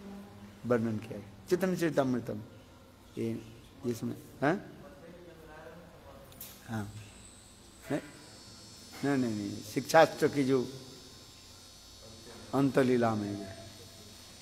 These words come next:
हैं? पढ़ना उसको। बहुत सुंदर ये भाव को देखो। कहाँ अद्वैतवादी के "अहं ब्रह्मास्मि", मैं ब्रह्म हूँ,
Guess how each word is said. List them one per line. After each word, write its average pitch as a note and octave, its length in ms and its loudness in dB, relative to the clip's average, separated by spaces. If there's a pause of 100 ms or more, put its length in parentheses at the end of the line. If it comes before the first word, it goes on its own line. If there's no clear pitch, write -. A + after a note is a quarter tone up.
(560)
हैं? B2+ 200 -2 (720)
पढ़ना D#3 220 0
उसको। - 380 -10 (2500)
बहुत D#3 260 2
सुंदर B2 420 4
ये A#2 100 2
भाव A2+ 340 0
को A2 140 -8
देखो। G2+ 320 -14 (600)
कहाँ G#3+ 440 6 (280)
अद्वैतवादी G3+ 580 12
के G#3 120 6
"अहं G#3+ 340 10
ब्रह्मास्मि", A#3 640 8 (680)
मैं F3+ 280 10
ब्रह्म G#3+ 240 10
हूँ, B3+ 420 6